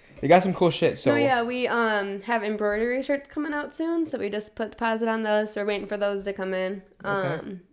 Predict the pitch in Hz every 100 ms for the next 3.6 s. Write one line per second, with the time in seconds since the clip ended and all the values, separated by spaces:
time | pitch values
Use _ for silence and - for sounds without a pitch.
0 | _ _ - 208 214 214 196 208 202 196
1 | 220 214 - - 220 214 214 190 196 185
2 | 180 180 - - _ _ - 233 220 220
3 | 214 202 214 208 220